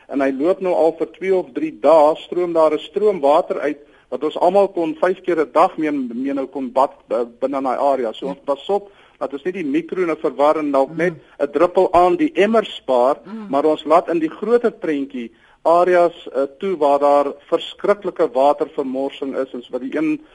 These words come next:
Speaker 1: die een man gesê dat die water letterlik dan net ondergronds verdwyn en uiteindelik dan in die see
Speaker 2: Mm.
Speaker 1: terugloop.
Speaker 2: En aan die einde van die dag is die belastingbetaler wat nog steeds daarvoor moet betaal.
Speaker 1: Beslis, ja.
Speaker 2: C J en Andre, ons is nou-nou by jou. Ek wil net vinnig vir jou vra, omdat jy nou verwys het na Lesotho Hoofland,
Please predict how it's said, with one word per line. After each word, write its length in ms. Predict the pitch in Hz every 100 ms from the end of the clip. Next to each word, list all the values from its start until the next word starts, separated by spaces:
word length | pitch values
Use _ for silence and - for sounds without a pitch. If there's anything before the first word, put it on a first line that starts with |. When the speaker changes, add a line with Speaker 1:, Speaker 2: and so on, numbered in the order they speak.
| _ -
Speaker 1:
die 100 | -
een 60 |
man 160 | 156 156
gesê 320 | 147 - 151
dat 100 | 139
die 80 | 131
water 340 | 120 135 147 135
letterlik 400 | 139 165 160 -
dan 120 | 139
net 160 | 156
ondergronds 600 | - 139 127 - 190 196
verdwyn 440 | - 135 131 139 135
en 80 | 127
uiteindelik 360 | - 123 131
dan 100 | 127
in 80 | 120
die 120 | 117 -
see 120 | 117
Speaker 2:
Mm. 60 | 147
Speaker 1:
terugloop. 360 | 131 - - 143 -
Speaker 2:
En 100 | 208
aan 60 | 220
die 60 | 208
einde 200 | 240 226
van 80 | 208
die 60 |
dag 180 | 190 180
is 80 | 202
die 100 | 180
belastingbetaler 800 | 180 170 - 175 170 196 185 180
wat 180 | 170 160
nog 140 | 170
steeds 220 | - 208 175
daarvoor 360 | 160 151 170
moet 200 | 160 165
betaal. 340 | 156 202 165 127 _ _ _ _ _ _
Speaker 1:
Beslis, 440 | 110 - 92 -
ja. 160 | - - - _ -
Speaker 2:
C 100 | 359
J 180 | 285
en 260 | 339 302 285
Andre, 380 | 262 302 339 285
ons 180 | 269 -
is 120 | 285
nou-nou 280 | 233 226 269
by 80 | 277
jou. 220 | 220 226
Ek 80 | 208
wil 120 | 262
net 140 | 403 -
vinnig 300 | 381 349 -
vir 120 | 311
jou 100 | 240
vra, 220 | - 262
omdat 200 | 254 233
jy 100 | 233
nou 120 | 220
verwys 360 | 202 196 185 196
het 100 | 240
na 240 | 220 185 -
Lesotho 460 | 208 202 240 254
Hoofland, 380 | 185 185 226 208